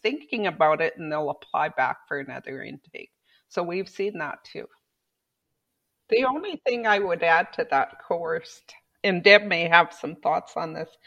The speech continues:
coerced treatment is you gotta build those relationships right away. That's what's gonna keep the youth right from leaving, is if staff can,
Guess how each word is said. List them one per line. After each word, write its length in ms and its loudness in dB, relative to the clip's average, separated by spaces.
coerced 520 -8
treatment 540 -2
is 180 -8
you 80 -2
gotta 280 4
build 300 0
those 260 -2
relationships 1040 -6
right 260 -2
away. 440 -6
That's 300 4
what's 260 -8
gonna 280 0
keep 420 -12
the 80 -8
youth 380 -6
right 340 -4
from 260 -6
leaving, 500 -4
is 260 -6
if 120 0
staff 440 4
can, 460 -8